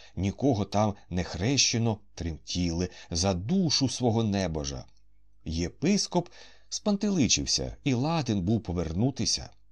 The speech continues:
Пріор і абат де Сент-Ів були в розпачі. Суддя розпитував усіх перехожих зі звичайною своєю поважністю. Мадмуазель де Каркабон плакала, мадмуазель де Сент-Ів не плакала,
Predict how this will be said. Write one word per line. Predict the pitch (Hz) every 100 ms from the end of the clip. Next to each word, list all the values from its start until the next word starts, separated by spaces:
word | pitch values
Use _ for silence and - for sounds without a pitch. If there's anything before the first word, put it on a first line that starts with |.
| -
Пріор | 90 87 113 107 -
і | 82
абат | 69 185 233
де | 160 160
Сент-Ів | - 160 - - 190 180 - - - -
були | - 82 80 95 95 - - - -
в | 73
розпачі. | 73 80 - 65 - - - - - - - - - - - -
Суддя | - 185 180 117 151 170 160 - - -
розпитував | 92 156 - - 117 139 139 143 147 135 -
усіх | 117 - 127 -
перехожих | 117 120 - 117 135 117 123 - - -
зі | 80 101
звичайною | 82 87 90 90 90 85 90
своєю | 85 78 87 90 87
поважністю. | 90 82 87 80 80 71 - 80 - - - - -
Мадмуазель | 240 226 185 160
де | 113
Каркабон | 104 90 90 85 104
плакала, | - 80 87 82 - 71 78 - -
мадмуазель | 120 135 120 127
де | 110 104
Сент-Ів | - 101 - - 127 110 - -
не | 220
плакала, | 220 220 208 - 85 71